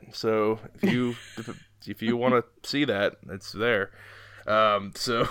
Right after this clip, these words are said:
Speaker 1: <laughs> we rate things at Films with the Women in My Life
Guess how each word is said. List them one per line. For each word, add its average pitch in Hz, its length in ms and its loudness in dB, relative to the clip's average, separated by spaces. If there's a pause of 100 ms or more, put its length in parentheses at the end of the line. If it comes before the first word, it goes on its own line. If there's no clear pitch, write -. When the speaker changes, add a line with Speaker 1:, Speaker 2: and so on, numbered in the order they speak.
(160)
Speaker 1:
<laughs> - 0 -
we 196 200 8
rate 160 280 10
things 135 440 2
at 113 280 0
Films 113 240 0
with 110 80 -10
the 104 60 -6
Women 107 220 0
in 104 80 -2
My 104 140 2
Life 101 480 0